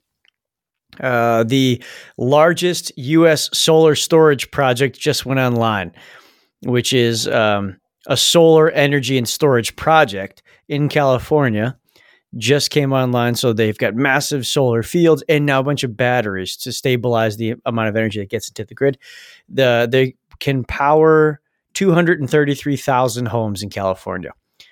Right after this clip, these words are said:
uh, which is, which is pretty incredible. And it looks like it's going to, uh, maybe lead the way as an example for other solar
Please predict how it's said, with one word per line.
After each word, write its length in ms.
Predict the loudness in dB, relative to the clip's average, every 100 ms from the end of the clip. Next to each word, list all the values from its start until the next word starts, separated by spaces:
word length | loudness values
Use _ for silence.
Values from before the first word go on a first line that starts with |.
| _ _ -6
uh, 220 | -2 -2
which 220 | -2 -2
is, 280 | -4 -4 -8
which 200 | -4 -2
is 140 | -2 -2
pretty 280 | -2 -2 -2
incredible. 500 | -4 -6 -6 -8 -8
And 180 | -6 -4
it 60 |
looks 300 | -2 -2 0
like 240 | 0 -2 -4
it's 160 | -8
going 360 | -2 0 0 -2
to, 500 | -4 -2 0 -2 -4 -8 _ _ _ -12
uh, 220 | -6 -4 -6 -6
maybe 400 | -2 -2 -2 -2
lead 220 | -2 -2
the 80 | 0
way 360 | 2 4 2
as 240 | 2 -2 -2
an 100 | -6
example 540 | -6 -4 -2 -2 -4
for 260 | -4 -4 -2
other 320 | -2 0 -2
solar 640 | -2 -4 -4 -2 -2 -2 -2